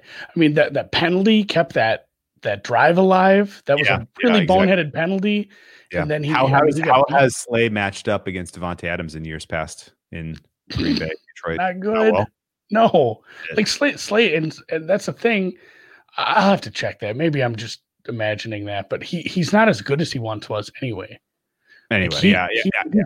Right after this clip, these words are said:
Speaker 1: not as good as he was. Uh, there, there's a big fall off on receivers. So
Speaker 2: Yeah.
Speaker 1: Green Bay's
Speaker 2: I would say,
Speaker 1: offense.
Speaker 2: you know, they,
Speaker 1: Green
Speaker 2: they
Speaker 1: Bay's
Speaker 2: moved
Speaker 1: offense last week.
Speaker 2: e-, e-, effortlessly.
Speaker 1: Effortless. Just,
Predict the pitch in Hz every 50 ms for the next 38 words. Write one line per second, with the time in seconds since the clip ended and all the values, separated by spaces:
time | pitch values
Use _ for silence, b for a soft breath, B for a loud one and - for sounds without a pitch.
0 | 185 185 190 220 294 269 165 143 117 - - 151 139 127 - - 123 101 104 135
1 | 139 107 78 - - 110 139 143 180 220 226 175 165 185 220 254 196 175 131 104
2 | - _ _ - 208 185 175 156 - - - 143 135 131 123 113 110 - - 113
3 | 110 110 107 - - 110 107 104 104 - - 101 104 B B B B B B B
4 | B - 107 90 85 B B B B B B _ - 220 247 240 220 220 208 196
5 | 214 165 151 143 - 139 120 117 - 104 82 - _ _ _ _ _ _ _ _
6 | _ _ - 139 - - 113 107 120 127 127 120 120 - 180 151 - 156 120 110
7 | - 113 95 - - - 95 76 - - - _ - - - _ 107 104 - _
8 | 117 107 98 - 98 82 69 80 80 - - 82 80 - _ _ _ _ _ _
9 | _ _ _ _ _ _ - 143 151 - 156 110 92 85 78 76 92 95 - 113
10 | 117 - 160 165 - - -